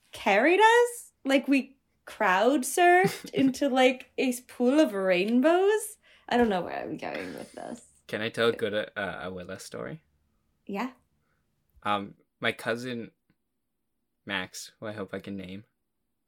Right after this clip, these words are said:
Speaker 2: Anyway, he's in high school, and he, um, one time we were at Christmas, and he made a joke about how he was voted the most popular kid in high school, and someone was like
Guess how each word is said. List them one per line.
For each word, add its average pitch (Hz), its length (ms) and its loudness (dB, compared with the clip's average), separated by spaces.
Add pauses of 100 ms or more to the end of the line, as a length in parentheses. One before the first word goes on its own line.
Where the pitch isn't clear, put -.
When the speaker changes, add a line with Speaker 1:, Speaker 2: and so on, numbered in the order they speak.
(240)
Speaker 2:
Anyway, 101 540 -6
he's 117 260 -12
in 113 80 -6
high 104 160 -6
school, 98 420 -12 (360)
and 110 240 -6
he, 120 260 -6
um, 101 360 -4 (520)
one 120 240 -4
time 113 480 -6 (160)
we 123 220 -6
were 104 80 -2
at 101 240 -4
Christmas, 127 720 -10 (140)
and 101 160 -8
he 107 100 -8
made 101 240 -8
a 101 80 -6
joke 92 520 -10
about 104 300 -6
how 98 240 -4
he 107 220 -14
was 98 260 -12
voted 95 540 -8
the - 80 -16
most 98 240 -10
popular 98 400 -12
kid - 400 -14
in 123 140 -14
high 98 160 -14
school, 135 440 -12 (580)
and - 100 -14
someone 110 240 -4
was 104 140 -10
like 98 200 -6